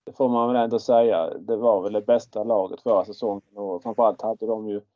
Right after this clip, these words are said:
den här yppersta spetsen i, i Jonathan Dahlén, eh, den kedjan ju. Så, så att, eh, det tycker jag ändå att, eh, det är nog i slutändan en, en, ändå ingenting att säga någonting om att, eh,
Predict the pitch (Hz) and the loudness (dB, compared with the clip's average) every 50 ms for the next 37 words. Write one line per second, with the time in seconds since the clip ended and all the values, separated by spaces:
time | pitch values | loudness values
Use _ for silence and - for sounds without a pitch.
0 | _ _ _ _ _ _ _ - 123 123 117 - - 131 127 - - - 123 - | _ _ _ _ _ _ _ -2 0 2 2 2 0 -2 -2 -4 -8 -16 -14 -12
1 | 117 104 113 104 - - 123 107 - - - 104 101 104 101 95 - 107 107 110 | -12 -10 -10 -6 -2 2 2 2 0 -2 -8 -8 -8 -6 -6 -8 -6 -6 -4 -4
2 | 110 110 104 98 98 - 107 104 107 107 107 107 101 92 - 104 95 95 92 - | -2 -2 -2 -4 -6 -6 -6 -4 -2 0 0 0 0 0 -4 -8 -12 -12 -12 -12
3 | - - - 110 101 - 113 107 101 - 101 98 - 98 95 90 - - - - | -10 -6 -4 -4 -4 -2 0 0 0 0 -2 -6 -6 -6 -8 -10 -10 -10 -10 -8
4 | - - 104 101 - _ - 104 101 98 98 95 104 101 101 98 - _ _ _ | -4 -2 -2 -2 -4 _ -2 -2 -2 -2 0 2 2 2 2 0 -4 _ _ _
5 | _ _ _ _ _ _ _ _ _ _ _ _ - 208 - _ _ - - 120 | _ _ _ _ _ _ _ _ _ _ _ _ -14 -14 -14 _ _ -8 -6 -4
6 | - - 123 120 117 113 120 120 113 110 110 113 107 107 - _ _ - 107 104 | 0 2 6 6 8 8 8 6 4 2 2 2 2 2 0 _ _ -8 -6 -4
7 | 92 - - - 90 - 123 120 120 117 123 120 117 117 113 107 123 120 120 120 | -4 -6 -8 -12 -8 -4 -2 -2 0 0 0 0 0 -2 -2 -2 0 0 0 0
8 | 120 - 110 104 104 104 104 110 110 104 98 87 - - - 113 113 110 - - | -2 -2 -4 -2 -2 -2 -2 -2 -2 -4 -6 -8 -8 -8 -6 -4 -4 -2 0 0
9 | 131 123 120 220 220 226 - 117 - 123 117 107 101 - - 120 107 104 107 104 | 2 2 4 2 2 2 2 0 -2 -2 -4 -4 -2 0 2 2 2 2 0 -2
10 | - 117 117 110 101 95 95 95 95 95 - _ - 95 92 92 | -2 0 0 2 0 0 -2 -4 -8 -8 -8 _ -8 -8 -6 -6